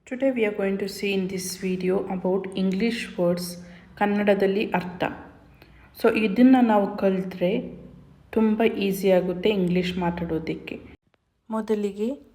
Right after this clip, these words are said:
ಎಬಿಲಿಟಿ. ಎಬಿಲಿಟಿ ಅಂದ್ರೆ ಸಾಮರ್ಥ್ಯ. ಎಬಿಲಿಟಿ ಅಂದ್ರೆ ಸಾಮರ್ಥ್ಯ.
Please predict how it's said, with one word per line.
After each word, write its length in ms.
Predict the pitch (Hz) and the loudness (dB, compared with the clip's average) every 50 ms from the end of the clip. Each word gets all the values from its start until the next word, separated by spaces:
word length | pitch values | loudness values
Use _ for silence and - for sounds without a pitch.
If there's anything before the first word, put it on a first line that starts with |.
| - 208 208 | -2 0 0
ಎಬಿಲಿಟಿ. 640 | 190 185 214 208 196 185 180 - - - 196 180 175 180 - _ _ _ _ - _ _ _ _ - 208 | 2 2 0 0 0 -2 -6 -8 -8 -8 -8 -8 -10 -12 -14 _ _ _ _ -20 _ _ _ _ 2 2
ಎಬಿಲಿಟಿ 520 | 196 202 233 220 220 214 214 214 - 208 196 190 | 4 4 4 4 2 2 -2 0 0 2 2 2
ಅಂದ್ರೆ 260 | 190 180 190 208 269 269 - - - | 0 0 0 -2 -2 -2 -2 -4 -2
ಸಾಮರ್ಥ್ಯ. 760 | - 190 185 185 180 180 175 - - - - - 180 170 170 180 - - _ _ _ _ _ _ _ _ _ _ _ _ _ _ _ _ _ - _ _ - | -2 -2 -2 0 0 -2 -2 -4 -8 -10 -4 0 0 0 0 -2 -6 -16 _ _ _ _ _ _ _ _ _ _ _ _ _ _ _ _ _ -20 _ _ 4
ಎಬಿಲಿಟಿ 720 | 208 208 196 202 208 214 214 208 208 - - 208 208 - - - | 4 4 4 4 2 2 0 0 -2 -4 -4 -4 -4 -4 -4 -4
ಅಂದ್ರೆ 380 | 196 190 190 - - 247 302 | -4 -4 -2 0 0 0 0
ಸಾಮರ್ಥ್ಯ. 760 | - - - - 190 185 180 180 180 180 180 - - - - | 0 -2 -2 0 0 0 2 2 0 -2 -2 -6 -8 -4 -2